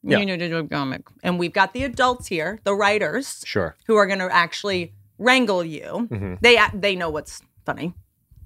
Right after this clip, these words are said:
Speaker 1: Yeah.
Speaker 2: You just go on the,
Speaker 1: <laughs>
Speaker 2: like,
Speaker 1: Right,
Speaker 2: you
Speaker 1: yeah.
Speaker 2: go on the road and perform for, like, hundreds of thousands of people and make them laugh for an hour straight.
Speaker 1: Yeah.
Speaker 2: But, like, you, honey, oh, honey.
Speaker 1: Yeah.
Speaker 2: Okay.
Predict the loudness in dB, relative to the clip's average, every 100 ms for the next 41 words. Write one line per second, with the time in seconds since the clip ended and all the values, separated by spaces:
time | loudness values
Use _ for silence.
0 | 0 2 4 4 6 6 6 6 4 4
1 | 4 4 0 4 6 8 6 10 10 10
2 | 6 6 6 6 8 6 4 0 4 6
3 | 6 6 4 4 0 0 4 4 4 -2
4 | 0 2 2 2 4 6 6 4 4 4
5 | 4 6 6 6 4 2 _ _ _ -8
6 | -2 0 -2 -4 -6 -8 -12 -16 -18 -20
7 | -16 -8 -6 -6 -10 -14 _ _ -20 -14
8 | -2 -2 -2 _ _ -4 0 0